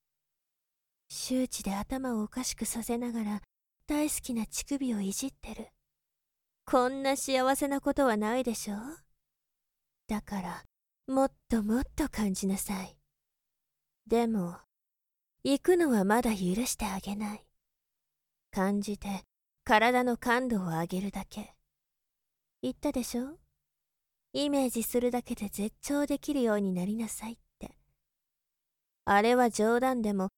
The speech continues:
例えでもないのよ。君の体はそうなっちゃうの。できるでしょ？これは、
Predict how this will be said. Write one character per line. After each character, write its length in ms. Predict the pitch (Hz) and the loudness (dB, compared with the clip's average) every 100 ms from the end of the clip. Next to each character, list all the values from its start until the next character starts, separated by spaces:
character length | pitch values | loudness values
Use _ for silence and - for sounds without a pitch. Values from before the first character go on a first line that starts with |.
| _ _ | _ _
例 320 | 269 262 320 | 0 4 4
え 40 | 311 | 6
で 100 | 269 | 4
も 140 | 208 | 2
な 180 | 202 220 | 2 2
い 40 | |
の 100 | 214 | 0
よ。 340 | 180 175 247 339 _ _ _ _ _ _ _ _ _ _ - | -2 -2 -6 -8 _ _ _ _ _ _ _ _ _ _ -4
君 280 | 240 226 233 | 0 2 4
の 120 | 226 | 2
体 380 | - 214 208 202 | 0 -2 0 -2
は 100 | 196 | -2
そ 340 | - 190 175 | -2 0 0
う 40 | 285 | 0
な 120 | 311 | -6
っ 20 | - | -8
ち 120 | - | -6
ゃ 100 | 220 | -6
う 20 | |
の。 200 | 180 165 _ _ _ _ _ _ _ _ _ _ - | -8 -14 _ _ _ _ _ _ _ _ _ _ 0
で 140 | 247 | 0
き 140 | - | 0
る 120 | 269 240 | -2 0
で 100 | 214 | -2
し 160 | - | -4
ょ？ 220 | 226 262 285 _ _ _ _ _ _ _ _ _ _ | -6 -6 -10 _ _ _ _ _ _ _ _ _ _
こ 180 | - 202 | -4 0
れ 160 | 196 202 | 0 0
は、 340 | 196 190 - | -2 -6 -10